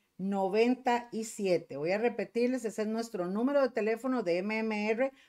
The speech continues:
ochenta y cinco, ochenta y cuatro, ochenta y siete,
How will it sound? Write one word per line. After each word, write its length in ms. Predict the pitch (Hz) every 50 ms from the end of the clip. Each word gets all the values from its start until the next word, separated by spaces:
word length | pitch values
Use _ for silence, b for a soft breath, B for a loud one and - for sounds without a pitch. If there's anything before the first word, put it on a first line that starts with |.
| b b
ochenta 500 | - 180 180 - - 208 202 202 - 180
y 80 | 175 180
cinco, 640 | - - - 254 285 294 277 - 302 302 294 - -
ochenta 480 | - 202 202 - - 233 233 233 - 254
y 60 | 247
cuatro, 520 | 247 - 233 208 208 208 - 226 220 - -
ochenta 520 | - 180 - - 214 208 214 208 214 220
y 120 | 226 220
siete, 560 | - - - 214 196 180 - _ - 196 196